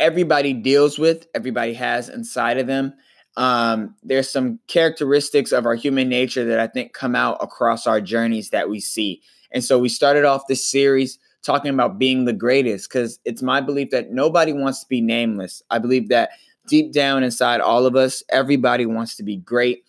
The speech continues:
Everybody wants to achieve their purpose, reach their higher self. And then we talked about being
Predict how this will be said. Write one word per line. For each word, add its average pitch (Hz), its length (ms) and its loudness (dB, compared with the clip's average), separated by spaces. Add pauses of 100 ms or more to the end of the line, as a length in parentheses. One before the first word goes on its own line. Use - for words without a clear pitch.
(260)
Everybody 117 440 0
wants 113 220 -6
to 107 140 -6
achieve 123 420 -4
their 117 100 0
purpose, 113 500 -6
reach 117 240 -4
their 110 120 -2
higher 107 280 -2
self. 98 480 -4 (480)
And 127 240 -4
then 170 440 2 (340)
we 139 160 2
talked 139 340 0
about 127 500 2 (2500)
being 160 320 4